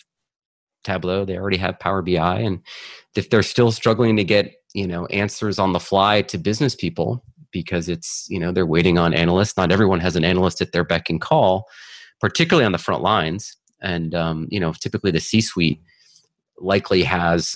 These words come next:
an analyst that kinda at their, that does their bidding. But if you think about all of the salespeople, the marketers, the customer service people, the folks managing the logistics out in the warehouse, they don't.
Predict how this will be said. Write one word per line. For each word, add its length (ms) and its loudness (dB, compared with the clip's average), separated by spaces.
an 120 0
analyst 680 2
that 180 0
kinda 280 -4
at 160 -4
their, 380 2
that 140 -4
does 200 2
their 140 2
bidding. 440 2
But 100 0
if 80 0
you 80 2
think 180 2
about 280 2
all 200 2
of 140 -2
the 340 -2
salespeople, 720 0
the 100 -2
marketers, 800 0
the 80 -4
customer 340 -4
service 360 0
people, 540 2
the 160 -2
folks 460 -2
managing 440 4
the 200 2
logistics 720 0
out 120 -2
in 60 -4
the 60 2
warehouse, 540 2
they 260 2
don't. 360 0